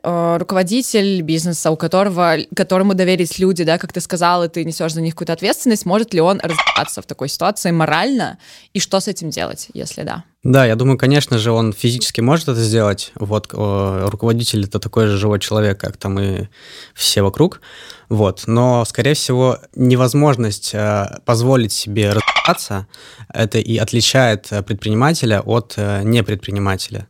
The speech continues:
Speaker 2: То есть, э, у него просто м-, нет морального права на это. То есть он однажды подписался стать предпринимателем, то есть он подписался на огромные риски. И если он от этих рисков отказывается, то на самом деле он никакой не предприниматель.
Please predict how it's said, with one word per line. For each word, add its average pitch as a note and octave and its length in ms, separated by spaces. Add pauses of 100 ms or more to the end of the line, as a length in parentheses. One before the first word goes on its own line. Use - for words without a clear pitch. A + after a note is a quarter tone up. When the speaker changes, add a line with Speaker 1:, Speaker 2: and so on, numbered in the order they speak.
Speaker 2:
То - 100
есть, - 280
э, G2 280 (460)
у A#2+ 60
него A2+ 260
просто A2 580 (100)
м-, A2 160
нет A#2 240
морального A#2 360
права G#2+ 280
на F#2+ 160
это. G2 220 (140)
То - 80
есть - 200
он B2 200
однажды A#2 400
подписался C3 800 (120)
стать - 300
предпринимателем, G2+ 880
то G2+ 120
есть - 280 (100)
он A2+ 180
подписался - 560
на G#2 100
огромные G2+ 360
риски. G2 380 (420)
И A2 500
если A2+ 300
он A#2 200
от G#2+ 100
этих A2+ 220
рисков - 300
отказывается, D#3 540
то - 100
на G#2+ 60
самом C3 260
деле A2+ 160
он G#2 80
никакой G#2 280
не G#2+ 100
предприниматель. G#2 640